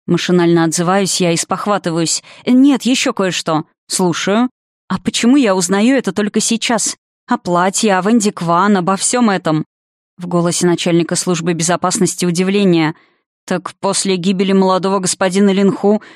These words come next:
президент запретил говорить с вами на эту тему. Сказал, нечего лишнего, бессмысленного болтать, девчонке и так досталось. Если это всё, я с вами прощаюсь, мисс Эбигейл». И отключается,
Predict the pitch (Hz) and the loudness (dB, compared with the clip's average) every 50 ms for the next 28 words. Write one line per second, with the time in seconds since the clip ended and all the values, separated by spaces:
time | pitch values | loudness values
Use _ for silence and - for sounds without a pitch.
0 | - _ _ _ - 208 208 - 214 202 170 202 220 220 196 175 190 208 - 214 | -20 _ _ _ -4 -2 -2 0 0 0 0 2 2 2 2 0 -2 -4 -2 -4
1 | 214 165 - 202 202 214 208 240 240 269 269 262 214 - - - 190 180 180 175 | -4 -2 -2 -2 -2 0 0 0 0 2 2 0 0 -2 -2 -2 0 0 2 2
2 | 175 175 170 165 - 185 180 - - 220 202 180 160 151 - - _ _ _ _ | 2 2 0 0 -2 -4 -4 -4 -2 0 0 2 0 0 -2 -6 _ _ _ _
3 | - - 247 226 196 202 247 240 214 - - _ _ _ _ _ _ _ - 294 | -8 -4 -4 -2 0 0 2 2 2 0 -2 _ _ _ _ _ _ _ 0 2
4 | 294 247 - - 208 202 202 214 226 - - 208 202 190 190 175 175 202 - - | 2 2 0 0 0 0 0 0 0 0 0 0 0 0 0 -2 -2 -2 0 0
5 | 220 226 214 - 202 196 190 185 180 180 170 160 185 208 202 - 202 185 170 156 | 0 0 0 0 0 2 2 2 2 0 0 0 0 0 0 0 -2 -2 -2 -2
6 | 156 180 220 - - 254 247 214 - 214 196 - 214 220 196 190 180 160 - - | -4 -4 -4 -2 -2 0 0 0 0 -2 -2 -2 -2 -4 -2 -2 -4 -4 -2 -2
7 | 175 170 170 160 - - - - _ _ _ _ _ _ _ - 190 180 - - | -2 0 0 -2 -4 -6 -10 -14 _ _ _ _ _ _ _ -4 -2 -2 -2 -2
8 | 175 165 - 170 165 - - 214 220 220 190 165 165 165 180 175 170 - - 196 | -2 -2 -2 -4 -4 -4 -2 0 0 0 0 0 0 0 0 0 -2 -2 -4 -2
9 | 196 190 175 160 - - 175 165 - - 202 180 156 - - 165 165 151 165 165 | 0 0 0 0 0 -2 -4 -2 -2 -2 -2 -2 -2 0 0 0 2 2 0 -2
10 | 147 160 151 151 160 156 151 151 151 156 - _ _ _ _ _ _ _ _ _ | -2 -2 -2 -2 0 0 0 0 -2 -2 -4 _ _ _ _ _ _ _ _ _
11 | _ _ - - 202 185 - - 175 170 - - 196 185 175 156 - - - 160 | _ _ -6 -4 -4 -4 -4 -4 -4 -4 -2 -2 -2 0 -2 -2 -2 -4 -4 -4
12 | 160 | -4